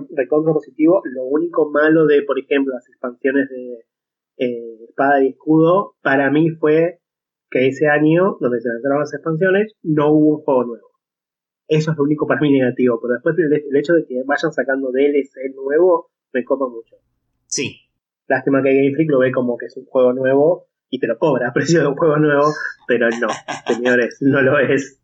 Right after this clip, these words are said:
Speaker 2: Bueno, Darkrai aparece en varios juegos, además de Diamante y Perla.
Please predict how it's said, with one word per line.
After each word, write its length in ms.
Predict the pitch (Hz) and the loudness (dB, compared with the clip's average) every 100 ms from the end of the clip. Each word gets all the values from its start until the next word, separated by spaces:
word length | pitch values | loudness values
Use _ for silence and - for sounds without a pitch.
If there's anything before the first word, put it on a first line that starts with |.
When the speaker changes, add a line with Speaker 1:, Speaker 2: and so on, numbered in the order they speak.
| _ _ _ - | _ _ _ -8
Speaker 2:
Bueno, 220 | 165 120 - - | -8 -8 -12 -12
Darkrai 520 | 151 185 208 214 233 - _ _ - | -8 -8 -6 -8 -8 -16 _ _ -14
aparece 320 | 135 170 196 | -10 -8 -6
en 60 | 180 | -6
varios 220 | 196 175 | -6 -6
juegos, 580 | - 135 135 165 - _ _ _ _ - | -6 -6 -6 -8 -12 _ _ _ _ -12
además 280 | 123 117 127 | -10 -8 -8
de 40 | |
Diamante 300 | 117 117 113 | -8 -10 -12
y 40 | - | -10
Perla. 520 | 170 160 160 170 | -8 -6 -8 -10